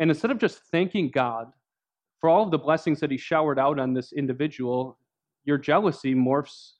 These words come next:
it says, it tries to make you say, "I want this," but then morphs into criticism, and you, you end up saying kind, kind of nasty things like, "Well, that dude must be up to, up to his eyeballs in debt in order to afford all of that. He's gonna, he's gonna go broke."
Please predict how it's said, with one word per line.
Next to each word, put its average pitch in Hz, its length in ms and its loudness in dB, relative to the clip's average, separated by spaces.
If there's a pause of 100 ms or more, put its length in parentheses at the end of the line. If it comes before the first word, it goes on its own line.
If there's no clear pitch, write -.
(100)
it 139 240 -6
says, 151 400 -4
it 143 140 -14
tries 170 200 0
to 143 80 0
make 165 240 0
you 147 60 -4
say, 139 320 0
"I 135 160 0
want 139 400 0
this," 131 240 -2
but 139 140 -4
then 151 160 2
morphs 135 260 0
into 131 160 -2
criticism, 135 560 -2
and 135 80 2
you, 135 180 -2 (300)
you 160 80 4
end 220 100 4
up 240 100 2
saying 185 220 2
kind, 165 300 0
kind 180 120 0
of 139 120 -4
nasty 151 420 -2
things 180 380 -2
like, 131 320 -2 (960)
"Well, 139 100 -8
that 202 140 0
dude 151 180 0
must 135 240 0
be 131 180 -2
up - 240 -4
to, 117 120 -12 (220)
up 147 200 -2
to 139 80 -4
his 123 120 -4
eyeballs 123 460 -2
in 113 100 -8
debt 135 340 -2
in 120 80 -10
order 123 200 -6
to 120 100 -6
afford 127 360 -4
all 120 140 -2
of 117 100 -10
that. 131 200 -2
He's 123 120 -10
gonna, 120 240 -6 (140)
he's - 100 -20
gonna 147 160 -4
go 123 100 -2
broke." 120 380 -4